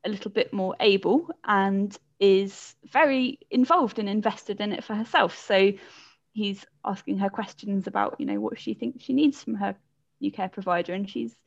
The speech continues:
really able to answer that and talk about it and, and put herself across. So we're still managing to do it even with someone who's far away and,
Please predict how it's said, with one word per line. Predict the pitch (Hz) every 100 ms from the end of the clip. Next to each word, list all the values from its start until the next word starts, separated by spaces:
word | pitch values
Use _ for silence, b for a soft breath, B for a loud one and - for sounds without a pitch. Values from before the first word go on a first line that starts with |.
| _ _ _
really | - - 285
able | 139 143
to | - 180
answer | - - 208
that | 190 -
and | 214
talk | 359 349
about | - 190 -
it | 196 -
and, | - 202 208 b b b b _ -
and | 220 226 _ _ _ _
put | - -
herself | 226 226 262 247 -
across. | - - - - _ _ _ _ _ _ _ _
So | - 233 214
we're | 220
still | 214 - 262
managing | 226 214 214 220 202
to | 214
do | 220 220
it | 185
even | 113 208 208 208 196 202
with | 208 208
someone | 208 190 190
who's | 196
far | - 196 180
away | 185 185 170
and, | 175 170 180 196